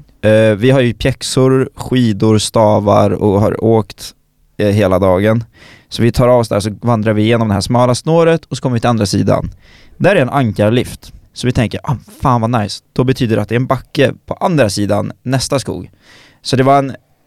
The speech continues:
smal ankarliftbacke och sen på höger om den så var det en till skog. Så vi bara, "Okej, men vi fortsätter bara så kommer vi till de högra backarna." Och ja, då började vi gå ut i skogen. Och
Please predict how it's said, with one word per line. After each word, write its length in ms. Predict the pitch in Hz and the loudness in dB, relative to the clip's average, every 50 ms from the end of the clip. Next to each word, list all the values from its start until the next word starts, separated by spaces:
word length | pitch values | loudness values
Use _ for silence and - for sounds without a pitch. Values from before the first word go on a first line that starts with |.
| _ _ | _ _
smal 500 | - - - 165 165 160 156 156 151 147 - - - - _ - | -10 -8 -4 0 2 4 4 2 2 -2 -4 -8 -12 -14 _ -2
ankarliftbacke 1000 | 135 131 - - 117 107 110 - - 131 143 135 - - - - 104 110 123 139 147 - _ _ _ | 0 0 0 0 0 -2 -2 -4 0 -2 -2 -2 -2 -6 -2 2 2 2 2 0 -4 -14 _ _ _
och 80 | - 110 | -6 -4
sen 360 | - 127 117 117 113 113 120 | 0 0 0 0 -2 -4 -4
på 320 | - 104 107 107 104 98 - _ - | -2 0 2 2 2 2 -2 _ -4
höger 440 | 117 117 123 127 127 127 117 117 110 | 0 2 2 4 2 2 0 -2 -4
om 80 | 107 | -2
den 180 | 107 123 117 101 | -2 -2 -2 -2
så 120 | 95 101 | -4 -4
var 120 | 104 98 101 | -2 0 0
det 60 | 104 98 82 | 0 0 -2
en 120 | - 113 | -6 -4
till 240 | 117 135 117 110 98 | -4 -2 -2 -2 -2
skog. 340 | - - - - - - - - - - - - - - | -4 -6 -8 -8 -8 -8 -10 -14 -20 -20 -20 -20 -18 -8
Så 120 | - - | -4 -2
vi 20 | 104 | 0
bara, 60 | 117 | 0
"Okej, 120 | - - | 0 0
men 100 | 127 135 | -2 -2
vi 60 | 156 | 0
fortsätter 340 | 160 196 175 - 170 - - | 0 -2 0 0 0 -2 0
bara 160 | 196 151 - | 0 0 0
så 100 | - - | 0 0
kommer 140 | - 139 135 | -2 0 2
vi 80 | 135 131 | 2 2
till 120 | - 143 | 2 2
de 80 | 131 123 | 2 2
högra 300 | 139 123 110 107 131 160 | 2 2 2 2 0 0
backarna." 360 | 170 113 - - - - - _ _ - - - - - - - 123 - - - _ _ - | 0 -2 -4 -6 -10 -10 -12 _ _ -16 -16 -16 -16 -18 -18 -18 -18 -20 -20 -20 _ _ 0
Och 260 | 151 143 143 143 143 - - | 2 4 4 2 2 -2 -2
ja, 220 | - 180 - - - _ - | 0 0 0 0 -4 _ -4
då 140 | - 135 131 | -2 -2 0
började 300 | 123 131 123 117 107 110 | 2 2 0 0 0 0
vi 140 | 107 110 110 | -2 -2 -2
gå 160 | 104 113 98 | -2 -2 -4
ut 160 | 104 98 - | -4 -4 -6
i 40 | - | -10
skogen. 560 | - - 113 104 101 95 - - - - - - - - - - - - - | -8 -6 -6 -6 -4 -6 -8 -8 -10 -12 -16 -18 -20 -20 -20 -20 -18 -6 -2
Och 580 | 110 113 113 117 120 120 120 117 - - - | 2 2 4 4 4 4 2 0 -2 -4 0